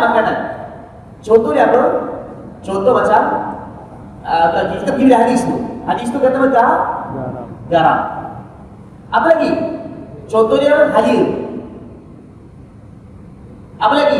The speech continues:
Speaker 1: Serai. Contoh dia, contoh dia, serai. Ini pun makanan juga,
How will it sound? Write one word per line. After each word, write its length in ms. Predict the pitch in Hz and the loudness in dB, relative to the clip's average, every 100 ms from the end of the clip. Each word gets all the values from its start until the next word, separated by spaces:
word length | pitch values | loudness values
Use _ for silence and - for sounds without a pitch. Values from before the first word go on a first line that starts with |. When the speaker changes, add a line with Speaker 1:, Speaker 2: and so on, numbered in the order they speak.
| - | -2
Speaker 1:
Serai. 400 | 202 220 - - - - - - | 0 2 4 2 -2 -6 -10 -14
Contoh 400 | - 185 180 220 | -6 -2 4 6
dia, 80 | - | 6
contoh 320 | - 175 - 170 | 2 0 2 2
dia, 80 | - - | 0 -4
serai. 400 | - - - - - - - - - - - - - - - - - - - - | -6 0 2 2 2 -2 -6 -12 -16 -20 -20 -20 -20 -20 -20 -20 -20 -20 -20 -10
Ini 160 | 240 302 | 0 2
pun 160 | 381 | 4
makanan 400 | - - 254 247 | 4 4 2 4
juga, 160 | 320 359 | 4 4